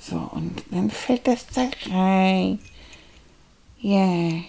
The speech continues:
warum ist das jetzt nicht in die Schüssel gefallen, sondern daneben? Oh Mann. Hallo Leute, ich bin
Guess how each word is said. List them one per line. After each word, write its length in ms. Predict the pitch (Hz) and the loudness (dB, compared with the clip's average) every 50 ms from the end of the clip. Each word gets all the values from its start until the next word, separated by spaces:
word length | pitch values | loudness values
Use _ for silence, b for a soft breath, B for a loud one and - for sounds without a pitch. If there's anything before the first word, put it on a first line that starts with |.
| - - | -10 -4
warum 320 | - 202 208 220 247 269 294 | 0 2 4 4 6 4 4
ist 260 | 277 - - - - | 4 0 -2 -2 -2
das 280 | 247 247 - - - - | -2 -2 -2 -4 -2 -2
jetzt 400 | 240 233 - - - - - - | -2 -2 -2 -6 -14 -14 -6 -4
nicht 260 | 240 233 - - - | -4 -4 -4 -4 0
in 140 | 220 226 220 | 0 2 2
die 160 | 226 220 220 | 2 0 -2
Schüssel 440 | - - - 214 208 - - 196 185 | -2 -2 -2 -2 -2 -2 -2 -4 -2
gefallen, 600 | - 190 175 - - - 180 180 175 180 190 185 B B B B B B B B - | -2 -4 -6 -6 -4 -2 0 0 0 0 -2 -6 B B B B B B B B -8
sondern 520 | - - 190 185 185 180 180 175 175 170 | 0 4 6 6 6 6 6 4 4 4
daneben? 1080 | - 180 185 180 170 160 160 165 165 160 165 165 170 175 180 190 - - 277 294 339 349 - - - - b b b b b b b b b b b b b - | 4 4 4 4 4 2 2 4 4 4 4 2 2 0 -4 -8 -2 0 0 0 0 -2 -8 -16 -20 -20 b b b b b b b b b b b b b 2
Oh 380 | - 208 190 185 190 180 180 185 | 6 6 8 8 8 8 8 8
Mann. 680 | 190 180 180 180 180 185 185 185 185 185 196 202 214 - - - B B B B B B B B B B B B - - - | 6 6 6 6 4 4 4 2 0 0 -2 -4 -6 -6 -10 -12 B B B B B B B B B B B B -4 2 6
Hallo 520 | 320 320 320 320 302 285 294 294 285 285 285 | 8 8 10 10 10 10 10 10 10 10 10
Leute, 540 | 285 277 269 269 269 269 269 262 - 269 | 10 10 10 12 10 10 8 6 6 8
ich 280 | 262 247 247 233 - - | 8 8 8 6 2 4
bin 340 | - 277 254 247 240 240 | 6 8 8 10 8 6